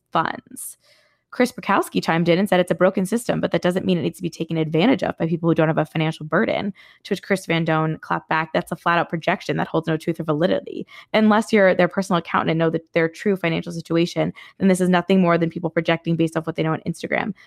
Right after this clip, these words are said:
Many fake it on, on, on I G, trust me."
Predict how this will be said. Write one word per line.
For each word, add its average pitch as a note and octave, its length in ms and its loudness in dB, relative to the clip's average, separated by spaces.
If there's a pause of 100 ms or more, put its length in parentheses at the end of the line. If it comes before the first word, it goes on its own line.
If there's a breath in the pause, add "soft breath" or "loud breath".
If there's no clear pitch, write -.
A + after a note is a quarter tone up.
(120)
Many A#3 180 6
fake C#4 340 2
it - 100 0
on, - 180 -4 (240)
on, - 300 -8
on D#3 140 2
I D#3+ 80 2
G, E3+ 200 -2
trust - 580 -6
me." - 300 -8